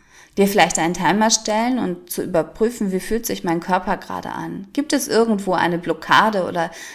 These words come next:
irgendwo einen Bereich in meinem Körper, der sich zu Stress oder zu einer Blockade, zu einer Anspannung oder zum Schmerz manifestieren kann?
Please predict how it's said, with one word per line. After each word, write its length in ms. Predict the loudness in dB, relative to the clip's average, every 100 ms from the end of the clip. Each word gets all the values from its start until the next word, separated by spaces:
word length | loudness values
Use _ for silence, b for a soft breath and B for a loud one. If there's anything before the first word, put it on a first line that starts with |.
| B
irgendwo 380 | 6 8 8 6
einen 200 | 2 2
Bereich 440 | 2 4 4 4
in 120 | -2 0
meinem 280 | 0 0
Körper, 440 | -2 -2 -2 0 0
der 180 | 0 -2
sich 220 | -6 -8
zu 280 | -6 -4 -4
Stress 580 | -4 -4 -2 -2 -4
oder 260 | -4 0 0
zu 140 | -2
einer 220 | -2 -2 -2
Blockade, 840 | -4 -10 -2 2 4 2 -2 -6 B B B
zu 140 | 0
einer 240 | 2 4 4
Anspannung 880 | 6 4 2 -2 -2 -2 -6 -10 -12
oder 200 | -6 -6
zum 280 | -4 -2 2
Schmerz 640 | 2 2 4 4 4 0 -2
manifestieren 880 | -2 -2 -6 -10 -8 -4 -2 -2
kann? 340 | -4 -6 -6